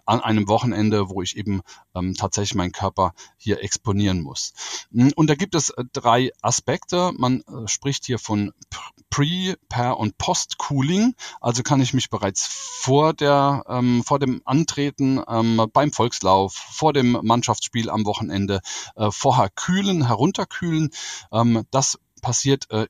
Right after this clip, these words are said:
bei den Profis beispielsweise. Mittlerweile haben wir auch bei der, bei der Tour de France gesehen, über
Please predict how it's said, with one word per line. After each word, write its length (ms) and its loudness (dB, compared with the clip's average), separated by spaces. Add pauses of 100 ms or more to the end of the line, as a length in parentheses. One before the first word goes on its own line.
bei 120 -2
den 120 0
Profis 380 -6
beispielsweise. 680 -2
Mittlerweile 680 0
haben 140 -6
wir 180 -2
auch 100 -10
bei 200 -4
der, 260 -6
bei 160 -10
der 340 -10
Tour 140 -2
de 80 0
France 340 2
gesehen, 380 2 (260)
über 380 2